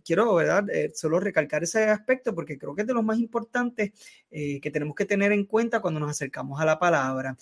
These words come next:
y cuando usamos recursos externos a la palabra. Que no nos dejemos influenciar porque al final, a la postre, la autoridad máxima es la Biblia misma, como comenzamos, ¿verdad? Hablando en el primer principio. Eh, y esto, pues,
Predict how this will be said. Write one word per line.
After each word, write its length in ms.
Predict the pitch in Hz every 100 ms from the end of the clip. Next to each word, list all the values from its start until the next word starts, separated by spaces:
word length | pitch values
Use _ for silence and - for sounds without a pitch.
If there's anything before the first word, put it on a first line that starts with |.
| - -
y 100 | 226
cuando 220 | 226 160
usamos 560 | - 196 247 185 208 - _ -
recursos 520 | 151 - 220 - 185
externos 720 | 139 - - 254 302 220 220 -
a 100 | 147
la 140 | 135
palabra. 560 | 135 127 131 131 131 - _ - -
Que 100 | 175
no 100 | 180
nos 120 | 254
dejemos 300 | 262 247 254
influenciar 800 | 247 240 233 220 220 233 233 - -
porque 220 | 156 147
al 80 | 143
final, 400 | 156 151 170 208
a 80 |
la 100 | 214
postre, 380 | 214 285 285 269
la 440 | 165 156 147 143 - _
autoridad 680 | 151 147 147 147 143 151 180
máxima 720 | 180 208 262 - 180 147 135 _ - -
es 260 | - 160 -
la 120 | 156 139
Biblia 380 | 139 147 160
misma, 340 | 143 131 - 139
como 220 | 143 139
comenzamos, 520 | 135 131 - 147 165
¿verdad? 260 | 143 143 156
Hablando 360 | - 147 151 180
en 80 | -
el 40 |
primer 280 | 143 127 120
principio. 580 | 151 147 131 127 123 - _ - - - -
Eh, 240 | 170 156 160
y 120 | 202
esto, 280 | 311 311 220
pues, 140 | 202